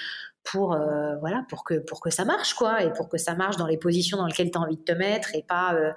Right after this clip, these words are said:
euh, allongé avec les pieds, tu vois, et le monitoring et tout le bazar. Donc, c'est, ça, c'est pas mal. Et, euh, franchement, là, le guide de la naissance naturelle, la nana, elle s'appelle Ina May. Est-ce que c'est Gaskin ? Enfin, un truc comme ça, mais enfin, elle est, en tout cas, le titre, c'est le guide de la naissance naturelle.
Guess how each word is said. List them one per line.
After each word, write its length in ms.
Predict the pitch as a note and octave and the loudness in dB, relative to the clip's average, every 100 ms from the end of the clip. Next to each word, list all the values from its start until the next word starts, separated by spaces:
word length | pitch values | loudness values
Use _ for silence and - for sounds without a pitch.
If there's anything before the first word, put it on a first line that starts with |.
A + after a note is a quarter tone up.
| - - - - | -6 -12 -12 -4
euh, 160 | D3 D#3+ | -2 0
allongé 500 | D#3 F3 F3+ F3 G3 | 0 0 2 4 4
avec 160 | E3+ E3+ | 4 2
les 120 | D#3+ | -2
pieds, 320 | D#3+ G3+ G#3 | 0 2 2
tu 120 | G3+ E3 | 2 0
vois, 180 | F3 F3 | 2 4
et 20 | |
le 80 | E3+ | 4
monitoring 520 | E3+ E3 F3 F3 G3 | 2 0 0 0 0
et 60 | E3+ | -4
tout 120 | E3+ | -2
le 40 | |
bazar. 480 | E3+ E3 G3 C#4+ D#4+ | 0 2 2 2 0
Donc, 120 | G3+ - | -2 -4
c'est, 180 | F3 - - - | -4 -4 -10 -12
ça, 140 | - G#3 | -4 -2
c'est 140 | G3 | -2
pas 140 | F#3 F3+ | 0 0
mal. 280 | G3+ C4+ D4 C#4 - | 2 2 2 0 2
Et, 260 | F#3 F3 F3 | 4 6 4
euh, 80 | |
franchement, 380 | F3+ G3+ G3+ B3 | 2 0 0 2
là, 200 | A3+ G#3 | 2 4
le 80 | F#3+ | 4
guide 200 | F3+ G3 | 2 2
de 60 | G3+ | 2
la 100 | G3 | 2
naissance 380 | F#3+ - G3+ - | 2 0 -2 0
naturelle, 460 | F#3+ - G3+ G#3 F#3+ | -2 0 0 2 2
la 100 | F3 | 2
nana, 180 | F3 | 2
elle 60 | G3 | 0
s'appelle 260 | F3 E3 - | 0 0 0
Ina 280 | G#3+ G#3 G3+ | 0 2 2
May. 380 | G3+ G3+ G#3 G3+ E3+ - _ _ _ _ - | 4 4 4 4 0 -2 _ _ _ _ -8
Est-ce 60 | - | -2
que 100 | A#3 | 0
c'est 180 | A#3+ F#3+ - | 2 0 2
Gaskin ? 600 | G3 - - - G#3 G3 | 2 2 0 0 0 0
Enfin, 180 | G#3 E3 | 0 -2
un 60 | |
truc 180 | D#3+ G3+ | -2 -4
comme 160 | F#3 F3 | -2 0
ça, 220 | F3 G3 | 0 0
mais 80 | F3+ | 0
enfin, 180 | - E3+ | -2 0
elle 80 | E3 | 2
est, 260 | E3 D#3+ D#3+ | 2 0 -4
en 80 | E3+ | -8
tout 100 | - | -4
cas, 120 | F#3+ | 0
le 140 | E3+ | 0
titre, 240 | - C4+ - | 0 0 2
c'est 60 | G3+ | 2
le 80 | |
guide 160 | F3+ F#3 | 2 2
de 80 | F#3 | 2
la 60 | |
naissance 280 | F3+ F3+ F3+ | 2 0 -2
naturelle. 540 | F3 E3 F3 F#3+ B3+ | -4 -2 0 2 0